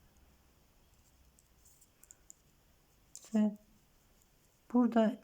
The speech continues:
iki, dört tane, iki, dört, beş tane ilmeğimiz var. Başına atıyorum. Şu şekilde başına atıyorum. İki ilmeğimi bir edip kesiyorum.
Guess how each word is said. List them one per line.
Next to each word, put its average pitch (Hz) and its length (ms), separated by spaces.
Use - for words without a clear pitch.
iki, 226 400
dört 247 300
tane, 196 580
iki, 214 360
dört, 220 360
beş 254 260
tane 202 360
ilmeğimiz 185 680
var. 151 220
Başına 233 440
atıyorum. 208 640
Şu - 160
şekilde 180 540
başına 190 420
atıyorum. 185 440
İki - 240
ilmeğimi 196 480
bir 226 120
edip 196 340
kesiyorum. 196 800